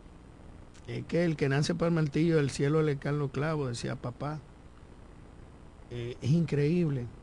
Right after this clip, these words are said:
ver un, un hombre joven, me imagino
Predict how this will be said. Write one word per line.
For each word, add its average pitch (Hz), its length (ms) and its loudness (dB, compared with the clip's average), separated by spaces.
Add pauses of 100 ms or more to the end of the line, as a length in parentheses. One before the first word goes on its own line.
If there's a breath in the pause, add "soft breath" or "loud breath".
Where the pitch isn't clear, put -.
(1300)
ver 143 200 2
un, 143 460 2
un 135 80 2
hombre 143 300 4
joven, 127 680 2 (300)
me 123 100 -6
imagino 127 600 -2